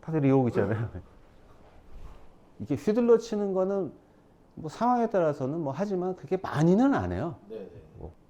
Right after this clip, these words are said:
Speaker 1: 손목을 교차시키거나 릴리스를 하는 동작이 아니라 손보다 헤드가 밑에, 그러니까 오른쪽 편에 기울어져 있는 느낌을 그대로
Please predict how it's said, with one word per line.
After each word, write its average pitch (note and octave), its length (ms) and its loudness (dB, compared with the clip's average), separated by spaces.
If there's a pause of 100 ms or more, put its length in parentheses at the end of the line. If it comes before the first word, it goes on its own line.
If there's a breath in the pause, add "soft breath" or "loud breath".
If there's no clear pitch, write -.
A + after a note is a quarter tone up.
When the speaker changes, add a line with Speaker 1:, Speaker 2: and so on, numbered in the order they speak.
Speaker 1:
손목을 F#3+ 680 -2
교차시키거나 F3+ 1040 -8 (240)
릴리스를 F#3 600 0
하는 D3+ 200 -2
동작이 F#2+ 420 -4
아니라 F2+ 460 -10 (680 soft breath)
손보다 A3 640 2
헤드가 G3 600 -2 (960)
밑에, - 440 -8
그러니까 - 180 -8
오른쪽 F#3+ 480 2
편에 D#3 240 -4
기울어져 G2+ 380 -2
있는 F#2+ 200 -2
느낌을 F#2 480 -8 (460 soft breath)
그대로 B2 840 0